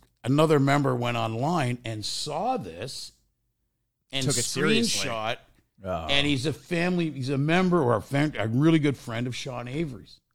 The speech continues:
Speaker 1: And he sent the screenshot to Avery.
Speaker 3: Oh, wow.
Speaker 2: Oh, wow.
Speaker 1: So I finally call Avery. I've known Sean for a long time. And I said, "Aves, like, what are you, dude, what are you <laughs> doing here?" You know, it's like,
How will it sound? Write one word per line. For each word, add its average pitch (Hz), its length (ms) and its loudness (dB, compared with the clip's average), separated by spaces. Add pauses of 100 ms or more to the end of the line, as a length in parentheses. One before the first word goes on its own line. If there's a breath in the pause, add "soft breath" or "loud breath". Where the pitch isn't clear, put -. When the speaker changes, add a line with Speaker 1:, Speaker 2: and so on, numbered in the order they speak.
(600)
Speaker 1:
And 120 160 0
he 170 180 4
sent 160 320 2
the 135 60 -2
screenshot 123 760 0
to - 180 -6
Avery. 123 460 -4 (460)
Speaker 3:
Oh, 80 300 -8
wow. 113 340 -4
Speaker 2:
Oh, 113 60 -8
wow. 95 400 -6 (180)
Speaker 1:
So 143 260 0
I 175 220 8
finally 147 360 2
call 120 540 2
Avery. 82 160 -10 (560)
I've 139 120 -4
known 123 180 -4
Sean 101 320 -8
for - 140 -16
a 82 40 -16
long 85 200 -18
time. 87 280 -16
And 87 120 -14
I 107 40 -6
said, 123 280 -4
"Aves, 113 400 -2
like, 117 160 -4
what 139 220 -8
are 185 40 -4
you, 220 100 -6
dude, 175 320 -6
what 151 120 -6
are - 20 -4
you 214 80 -4
<laughs> 165 160 -2
doing 143 240 0
here?" 95 240 -14
You 123 180 -12
know, 143 220 -8
it's 139 160 -10
like, 135 220 -6